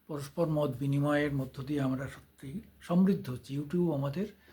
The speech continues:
দারুণভাবে সমৃদ্ধ করছে। যে, আহ, মেইনস্ট্রিম যে সমস্ত সংবাদ দেয় না, YouTube খুঁজে, দায়িত্ব নিয়ে, রিস্ক নিয়ে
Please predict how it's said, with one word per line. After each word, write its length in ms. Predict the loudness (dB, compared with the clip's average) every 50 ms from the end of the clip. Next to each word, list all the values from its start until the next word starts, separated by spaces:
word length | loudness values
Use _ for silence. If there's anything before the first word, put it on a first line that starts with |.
| -20 -20 -20 -20 _ _ _ -8
দারুণভাবে 500 | -4 0 2 4 4 4 2 2 0 0
সমৃদ্ধ 540 | -2 -2 -2 -2 -2 -2 -6 -6 -8 -10 -12
করছে। 640 | -10 -10 -12 -12 -12 -12 -12 -12 -12 -14 -18 _ _ _ _ _ _ _ _ _ -20 -20 -20 -20 _ _ -12
যে, 460 | -4 0 2 4 4 4 4 4 2 0
আহ, 280 | -4 -4 -4 -2 -2
মেইনস্ট্রিম 680 | -2 -2 0 0 0 0 -2 -4 -6 -4 -4 -2 -2 -2
যে 140 | -2 -2 -2
সমস্ত 400 | -4 -4 -8 -10 -10 -12 -14 -16
সংবাদ 520 | -12 -8 -6 -6 -4 -4 -4 -4 -6 -6
দেয় 240 | -4 0 2 2 2
না, 280 | 4 2 0 0 -4 -10 -20 _ _ -20 -20 -20 -20 _ _ _ -6
YouTube 460 | -6 -4 -2 -2 0 0 0 0 -2 -6 -12 _ _ _ _ -12
খুঁজে, 680 | -4 -2 0 2 2 4 4 4 4 4 2 0 -4 -10 -10
দায়িত্ব 440 | -8 -6 -6 -6 -8 -10 -12 -10 -8
নিয়ে, 720 | -6 -4 -4 -4 -2 -2 -2 -4 -4 -4 -6 -6 -8 -8 -2
রিস্ক 360 | 0 0 0 0 -2 -6 -6 -4
নিয়ে 520 | -4 -4 -4 -4 -4 -6 -6 -8 -8 -10